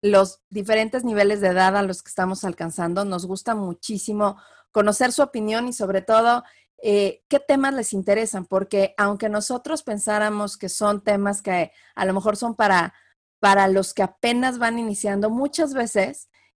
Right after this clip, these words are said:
eh, gente que a lo mejor ya tiene más tablas, más experiencia, les está gustando el contenido y nos da muchísimo gusto. Y hoy justo tenemos un tema que León sugirió y la verdad es que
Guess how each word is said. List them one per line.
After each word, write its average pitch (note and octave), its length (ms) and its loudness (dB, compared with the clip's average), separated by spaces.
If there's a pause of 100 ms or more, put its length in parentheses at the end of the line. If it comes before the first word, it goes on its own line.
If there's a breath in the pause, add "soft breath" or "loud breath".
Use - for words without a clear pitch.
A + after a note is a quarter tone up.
eh, G3 380 2
gente B3 400 -4
que B3+ 80 -4
a A3+ 60 2
lo G3+ 80 0
mejor G#3+ 220 -4
ya B3 120 -6
tiene A#3+ 240 -6
más A3+ 300 -4
tablas, G#3 340 0
más G3 180 -4
experiencia, F#3 640 -4
les F#3 160 -8
está F#3 240 -4
gustando F#3 340 -8
el F3+ 60 -14
contenido F#3 440 -6
y A#3 40 -6
nos F#3+ 140 -6
da F#3+ 80 -4
muchísimo F3+ 580 -8
gusto. D#3+ 340 -12 (460 soft breath)
Y C4+ 260 2
hoy F4 260 6
justo C#4+ 500 4
tenemos A#3 500 0
un B3 180 -6
tema A3+ 420 0 (440)
que A3+ 340 2
León B3+ 260 2
sugirió B3 460 0
y A#3+ 60 2
la A3+ 140 2
verdad A3+ 260 4
es - 140 -6
que G#3 280 -2